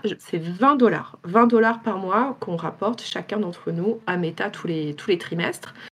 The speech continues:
Et donc là, en proposant un abonnement, donc à dix euros par mois, parce que c'est dix euros sur, euh, depuis le site et c'est treize depuis l'application, parce qu'il répercute sur le consommateur la taxe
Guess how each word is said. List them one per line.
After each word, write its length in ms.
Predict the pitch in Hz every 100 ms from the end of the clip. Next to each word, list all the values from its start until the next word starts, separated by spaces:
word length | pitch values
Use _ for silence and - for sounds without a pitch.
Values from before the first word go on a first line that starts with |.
| _ -
Et 100 | 170
donc 280 | 175 170
là, 100 | 247
en 80 | 254
proposant 400 | 233 214 214 220
un 80 | 226
abonnement, 580 | 185 185 190 196 202 185
donc 200 | 170 156
à 120 | 156
dix 280 | 151 175 185
euros 260 | 185 175 180
par 240 | 175 160
mois, 120 | 175
parce 120 | 240 214
que 40 |
c'est 160 | 175 170
dix 240 | 185 180
euros 240 | 190 190
sur, 380 | 180 - 202 190
euh, 320 | 160 151 147 139
depuis 320 | 165 175 -
le 100 | 185
site 400 | 180 - 208 - - - - -
et 80 | 175
c'est 320 | 170 175 160
treize 460 | - - 220 185 151 - 165
depuis 260 | 190 -
l'application, 640 | 196 190 175 175 175 208 202
parce 140 | 147
qu'il 140 | -
répercute 500 | 165 175 175 - 226
sur 100 | -
le 60 | 165
consommateur 720 | - 180 - 180 165 190 220
la 160 | 165 156
taxe 380 | - 170 -